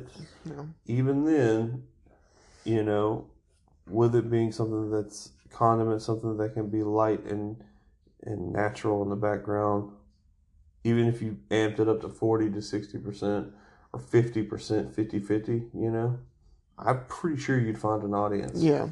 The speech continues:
Speaker 1: Yeah, Perique and Burley are definitely, to me, add-on blends, um, or a-, add-on components. What I'd like to try,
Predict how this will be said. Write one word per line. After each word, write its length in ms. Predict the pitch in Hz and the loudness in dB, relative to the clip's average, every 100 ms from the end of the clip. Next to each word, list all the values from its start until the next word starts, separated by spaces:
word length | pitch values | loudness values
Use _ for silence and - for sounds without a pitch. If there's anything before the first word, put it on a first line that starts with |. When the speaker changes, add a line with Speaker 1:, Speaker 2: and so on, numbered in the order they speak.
| - - - - - - - - | -10 -20 -20 -20 -20 -20 -20 6
Speaker 1:
Yeah, 180 | 175 170 - | 10 10 10
Perique 520 | 156 160 254 254 - | 4 6 4 2 -2
and 260 | 139 131 127 | -2 0 8
Burley 360 | 143 151 139 | 10 10 10
are 100 | 131 | 6
definitely, 520 | 127 143 147 - 139 131 | 4 4 2 0 -2 -2
to 160 | - | -2
me, 240 | 139 143 120 | 2 6 8
add-on 460 | 127 131 131 131 | 8 6 4 2
blends, 440 | 135 135 139 135 156 - _ _ _ _ _ _ | 2 2 2 -2 -10 -20 _ _ _ _ _ _
um, 460 | 120 123 113 78 - - _ _ _ - | 0 0 0 -4 -10 -18 _ _ _ -2
or 160 | 135 120 | 2 6
a-, 280 | 147 147 | 8 8
add-on 400 | 147 147 147 143 | 8 8 8 4
components. 720 | 139 139 147 143 143 - - - _ _ _ _ _ _ _ - - - _ - - - - | 0 -2 0 2 2 -2 -8 -20 _ _ _ _ _ _ _ -20 -20 -20 _ -20 -20 -20 0
What 160 | - 135 | 10 12
I'd 140 | 202 381 | 12 10
like 200 | 139 - | 4 -4
to 60 | |
try, 480 | - - 101 76 135 | -6 -2 -2 -2 -4